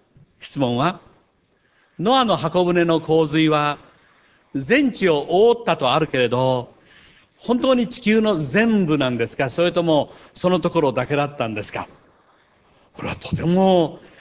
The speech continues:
大きな質問なのです。とても素敵な、これは質問です。第三番目の質問は同じ子がまたしてくれました。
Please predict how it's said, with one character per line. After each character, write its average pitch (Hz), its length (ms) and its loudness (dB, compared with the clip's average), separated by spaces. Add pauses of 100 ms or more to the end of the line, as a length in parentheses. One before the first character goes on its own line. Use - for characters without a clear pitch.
(1040)
大 131 160 -6
き 131 120 -6
な 104 360 -6 (1400)
質 - 260 -8
問 117 180 -2
な 113 100 -2
の 110 80 -4
で 107 100 -6
す。 110 200 -10 (320)
と - 80 -20
て - 100 -14
も 165 160 0
素 - 80 -6
敵 156 200 -4
な、 127 120 0
こ 117 80 -8
れ 113 60 -2
は 101 160 -2
質 - 180 -10
問 107 180 -4
で 98 100 -8
す。 - 180 -6 (1200)
第 269 160 2
三 202 160 2
番 180 160 2
目 165 80 2
の 151 140 0
質 - 160 -6
問 131 160 0
は 127 320 0
同 135 180 0
じ 120 80 -6
子 127 140 -4
が 131 260 0
ま 120 140 -2
た 113 120 -4
し - 60 -10
て 117 80 -4
く 113 80 -4
れ 117 80 0
ま 117 140 -2
し - 60 -10
た。 - 120 -6